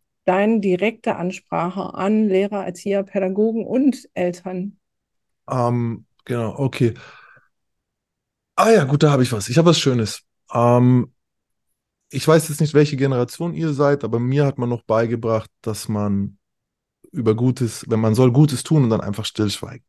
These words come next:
Speaker 2: Also tut, seid einfach gut und dann redet nicht drüber und so. Ähm, wer wirklich von Herzen gut ist, der muss das niemandem erzählen und der muss es auch niemandem zeigen.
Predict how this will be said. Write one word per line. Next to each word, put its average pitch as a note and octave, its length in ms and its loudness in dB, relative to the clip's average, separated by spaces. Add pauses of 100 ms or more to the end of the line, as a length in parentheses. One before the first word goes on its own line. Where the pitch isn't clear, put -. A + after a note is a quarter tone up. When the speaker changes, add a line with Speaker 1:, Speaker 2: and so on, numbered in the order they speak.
(360)
Speaker 2:
Also A2+ 160 -2
tut, E3 220 -2
seid D3+ 300 4
einfach C#3 260 2
gut D3 180 2
und B2+ 80 0
dann A2+ 80 2
redet C3+ 300 4
nicht B2 160 -2
drüber A#2 240 0
und A2+ 120 -4
so. A#2 240 -2 (320)
Ähm, G#2 320 2
wer A#2 220 4
wirklich D#3+ 340 4
von C3+ 120 -2
Herzen C3 680 -2 (600)
gut D#3+ 260 6
ist, C3+ 440 4 (240)
der B2 100 2
muss D3+ 240 4
das C#3 160 -4
niemandem C#3 380 -2
erzählen E3 640 0
und C3 60 -6
der A#2+ 80 -6
muss A#2+ 140 -10
es - 80 -10
auch A2 80 -6
niemandem B2+ 340 -6
zeigen. C3 400 -2